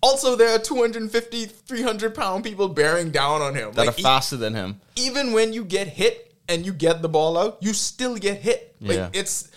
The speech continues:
Speaker 1: what people
Speaker 2: Yeah.
Speaker 1: don't know about football. It's that collision when you get hit and you go to the ground.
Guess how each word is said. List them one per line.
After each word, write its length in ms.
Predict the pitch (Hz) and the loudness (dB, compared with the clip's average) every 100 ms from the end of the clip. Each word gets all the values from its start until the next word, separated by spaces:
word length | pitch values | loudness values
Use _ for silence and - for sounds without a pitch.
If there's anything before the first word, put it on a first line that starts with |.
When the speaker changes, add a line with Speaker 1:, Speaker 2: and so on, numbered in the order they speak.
| - - | -12 -2
Speaker 1:
what 160 | 208 | 2
people 260 | 160 170 160 | 6 6 6
Speaker 2:
Yeah. 60 | 180 | 6
Speaker 1:
don't 200 | 185 202 | 4 4
know 160 | 196 | 4
about 200 | 202 165 | 6 6
football. 460 | 165 226 202 202 226 | 6 2 2 0 0
It's 160 | 202 - | -2 -2
that 200 | 226 247 | -2 0
collision 480 | 226 170 185 196 185 | -2 0 0 0 -2
when 160 | 170 175 | -6 -4
you 60 | |
get 160 | 170 170 | -2 -2
hit 140 | 214 | -2
and 80 | 175 | -4
you 40 | 170 | -2
go 180 | 165 165 | 0 0
to 120 | 175 | 0
the 100 | 147 | -4
ground. 500 | - 117 160 123 | -4 -2 -2 -4